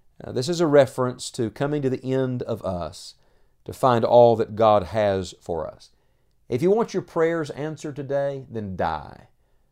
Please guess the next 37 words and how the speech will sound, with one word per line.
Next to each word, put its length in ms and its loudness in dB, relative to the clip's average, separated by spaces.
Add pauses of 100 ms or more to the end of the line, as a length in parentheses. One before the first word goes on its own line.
(100)
Say 200 0
to 60 2
the 80 0
Lord, 440 6
"Lord, 400 2
I 100 0
only 220 -2
want 420 -6
to 80 -12
live 460 -2
what 160 -4
you 140 -6
want 220 -8
to 100 -10
live. 400 -14 (580)
And 100 -10
I 40 0
only 220 2
want 200 -2
to 60 -10
happen 340 -6
what 160 -4
you 160 -6
want 220 -8
to 60 -12
happen." 380 -8
And 140 -12
when 120 -8
you 60 -6
begin 220 -4
to 60 -6
humble 360 -4
yourself 420 -4
this 180 -8
way 120 2
in 100 -2
prayer, 440 2